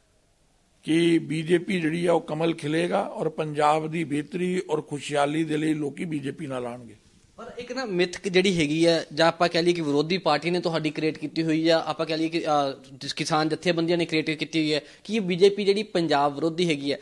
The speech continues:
Speaker 2: ਤੇ ਹੁਣ ਚਰਚਾਵਾਂ ਚੱਲਣ ਲੱਗੀਆਂ ਕਿ ਪੰਜਾਬ ਨੂੰ ਉਪਹਾਰ ਬੀਜੇਪੀ ਵੱਡੇ ਵੱਡੇ ਦੇ ਸਕਦੀ ਹੈ। ਕੀ ਵਾਕਈ ਪਾਰਟੀ ਲੈਵਲ ਤੇ ਜਿਹੜੀਆਂ ਗ-, ਗੱਲਾਂ ਹੈਗੀਆਂ ਜਾਂ ਸਿਰਫ ਅਫਵਾਹਾਂ ਚੱਲ ਰਹੀਆਂ?
Speaker 1: ਐਸਾ ਹੈ,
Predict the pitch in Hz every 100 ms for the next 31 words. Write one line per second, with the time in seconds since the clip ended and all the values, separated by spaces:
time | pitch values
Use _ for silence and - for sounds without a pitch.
0 | - - 208 208 208 170 180 160 180 175
1 | 165 170 151 143 170 180 190 175 160 143
2 | 139 143 160 165 151 147 139 143 160 156
3 | 147 151 151 151 131 135 139 127 127 127
4 | 139 135 131 - - - 220 185 165 -
5 | 214 123 - _ - - 160 160 190 190
6 | 180 185 170 175 170 151 147 147 160 160
7 | 151 175 180 180 - - 196 214 214 185
8 | 151 160 196 190 151 135 127 120 135 -
9 | 151 143 143 240